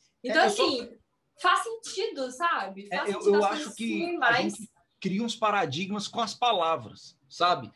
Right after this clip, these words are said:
Speaker 1: Aham,
Speaker 2: Eu acho que
Speaker 1: é,
Speaker 2: existe
Speaker 1: sim.
Speaker 2: egoísmo bom e existe ago-, egoísmo ruim. Eu acho
Speaker 1: Também,
Speaker 2: que
Speaker 1: uhum.
Speaker 2: existe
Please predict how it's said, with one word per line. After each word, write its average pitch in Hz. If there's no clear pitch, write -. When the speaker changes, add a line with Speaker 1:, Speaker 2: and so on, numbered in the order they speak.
Speaker 1:
Aham, 262
Speaker 2:
Eu 220
acho 269
que 277
Speaker 1:
é, 247
Speaker 2:
existe 208
Speaker 1:
sim. 208
Speaker 2:
egoísmo 175
bom 143
e 202
existe 175
ago-, 156
egoísmo 135
ruim. 110
Eu 165
acho 220
Speaker 1:
Também, 269
Speaker 2:
que 160
Speaker 1:
uhum. 226
Speaker 2:
existe 302